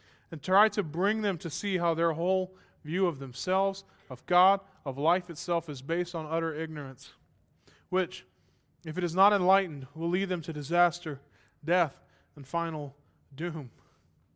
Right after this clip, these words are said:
You think about the love of God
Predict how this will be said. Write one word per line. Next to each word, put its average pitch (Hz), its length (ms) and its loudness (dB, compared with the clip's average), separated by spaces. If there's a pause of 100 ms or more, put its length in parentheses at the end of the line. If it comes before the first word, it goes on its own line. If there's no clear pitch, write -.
(3000)
You 190 60 -6
think 269 180 0
about 233 160 6
the 196 80 2
love 240 260 8
of 147 200 0
God 185 360 8